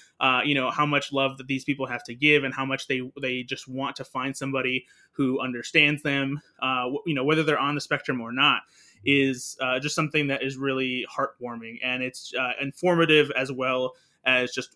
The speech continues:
uh, lovely to watch. So, uh, both seasons are available on Netflix now,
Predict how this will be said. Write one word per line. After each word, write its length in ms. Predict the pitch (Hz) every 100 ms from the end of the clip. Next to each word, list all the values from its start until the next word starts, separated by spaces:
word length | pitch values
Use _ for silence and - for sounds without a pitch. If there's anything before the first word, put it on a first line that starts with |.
| -
uh, 260 | 127 123 120 135
lovely 340 | 139 127 127
to 140 | 123
watch. 400 | 117 113 95 -
So, 260 | 131 123 127 - -
uh, 160 | 139 131 131
both 200 | 185 196
seasons 320 | 185 156 156
are 80 | 143
available 340 | 135 135 131
on 200 | 123 123
Netflix 420 | 123 - 135 - 139
now, 260 | 123 120